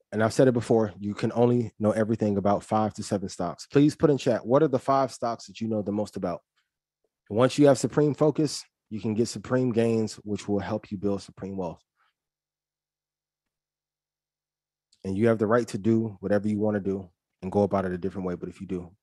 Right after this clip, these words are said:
the results may not be that good. Um, I wanna stress the golden rules of re-, retirement. Once again, I want you to spend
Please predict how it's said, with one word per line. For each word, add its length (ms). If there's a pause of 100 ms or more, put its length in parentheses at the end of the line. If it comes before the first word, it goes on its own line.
the 100
results 440
may 80
not 160
be 80
that 200
good. 240 (640)
Um, 200
I 80
wanna 260
stress 300
the 80
golden 260
rules 180
of 100
re-, 120
retirement. 500 (280)
Once 240
again, 280
I 100
want 220
you 60
to 80
spend 400